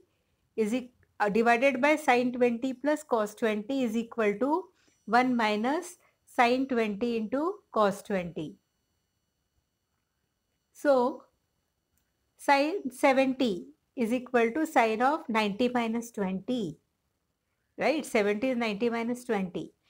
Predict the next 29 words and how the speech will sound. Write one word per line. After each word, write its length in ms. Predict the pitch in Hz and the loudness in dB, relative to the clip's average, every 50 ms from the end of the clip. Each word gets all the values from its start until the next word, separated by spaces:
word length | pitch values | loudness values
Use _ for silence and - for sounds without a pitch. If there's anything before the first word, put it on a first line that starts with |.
| _ _ _ _ - | _ _ _ _ -2
And 160 | - 214 220 | -2 0 2
now, 100 | 240 262 269 | 2 2 2
using 460 | 240 233 240 226 202 226 277 269 269 | 2 2 2 2 2 2 2 2 2
the 100 | 294 320 | 2 2
principle 580 | 320 320 277 269 247 254 285 269 285 294 294 302 | 2 2 2 2 2 0 0 0 2 2 4 2
of 120 | 302 302 | 2 2
aligned 320 | 285 240 226 220 208 202 | 2 2 2 0 0 0
angles, 500 | 208 196 196 190 185 208 247 294 349 381 - - _ _ _ _ _ _ _ | 0 -2 -2 -2 -2 -2 0 0 -2 -2 -6 -10 _ _ _ _ _ _ _
sine 320 | - - 226 220 220 220 | 0 2 2 4 2 2
of 160 | 247 247 247 | 0 0 0
ninety 400 | 247 233 226 220 214 196 254 262 | 0 0 0 0 0 0 -2 0
minus 340 | 247 262 262 254 254 277 262 | 0 0 0 2 0 0 -2
theta 340 | - - 247 247 247 247 240 | -2 -2 -2 0 2 4 4
is 240 | 240 240 240 226 254 | 4 4 2 0 -2
equal 300 | 247 247 - 254 254 247 | -4 -2 -2 -2 -2 0
to 80 | 247 285 | -2 -4
cos 340 | - - 226 208 196 202 - | -2 0 0 0 0 -2 -4
theta. 520 | - 214 196 190 196 202 214 262 302 381 415 - _ _ _ _ _ _ _ _ - | -2 -2 -2 0 0 2 2 4 2 2 -2 -10 _ _ _ _ _ _ _ _ -4
And 240 | 214 220 220 226 233 | -2 -2 0 0 0
the, 60 | 285 | 0
in 280 | - 262 233 233 226 | 0 0 2 2 2
this 240 | 202 254 302 320 311 | 2 2 2 0 0
case, 400 | - - 285 277 294 330 339 - - | 0 2 4 4 4 2 0 -4 -2
theta 260 | - 254 240 240 247 240 | -2 0 0 2 2 2
is 220 | 240 240 233 240 | 2 2 0 0
equal 320 | 247 233 240 - 262 269 | -2 -4 -2 0 0 0
to 120 | 254 339 330 | 0 -2 -2
twenty 420 | - 247 240 240 214 196 240 220 | 0 0 0 0 2 2 2 2
degrees. 580 | 190 214 208 185 202 202 233 285 370 392 - | 2 2 0 0 0 0 0 0 -2 -4 -6